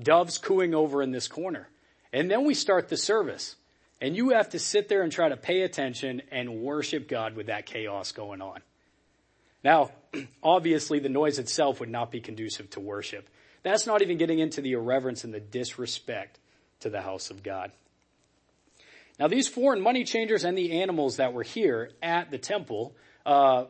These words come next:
probably started out as a good idea. You know, probably out of convenience, almost like Walmart. You can get a little bit of everything right there <laughs> at Walmart. So then those travelers who traveled from far away, who came to Jerusalem,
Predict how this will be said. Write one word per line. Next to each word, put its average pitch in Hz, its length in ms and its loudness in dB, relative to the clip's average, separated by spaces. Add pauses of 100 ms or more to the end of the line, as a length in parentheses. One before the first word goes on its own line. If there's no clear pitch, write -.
(160)
probably 285 320 0
started 165 380 2
out 151 160 4
as 135 120 0
a 135 60 0
good 139 140 0
idea. 123 420 -2 (500)
You 117 100 -8
know, 170 120 2
probably 180 380 0
out 123 100 4
of 117 60 -4
convenience, 120 580 -6
almost 180 220 -6
like 156 100 -4
Walmart. 123 560 -4
You 120 80 -14
can 131 80 -10
get 131 160 -4
a 135 80 -8
little 147 220 -2
bit 147 100 0
of 143 160 -2
everything 120 640 -6
right 120 220 -4
there 120 100 -2
<laughs> - 100 -8
at 147 140 0
Walmart. 117 540 -4 (540)
So 185 140 0
then 220 240 2
those 226 320 2
travelers 190 560 2
who 131 120 -4
traveled 160 400 -4
from 120 200 -12
far 170 340 -4
away, 123 540 -2 (240)
who 127 100 -4
came 160 240 -2
to 156 80 0
Jerusalem, 123 720 -4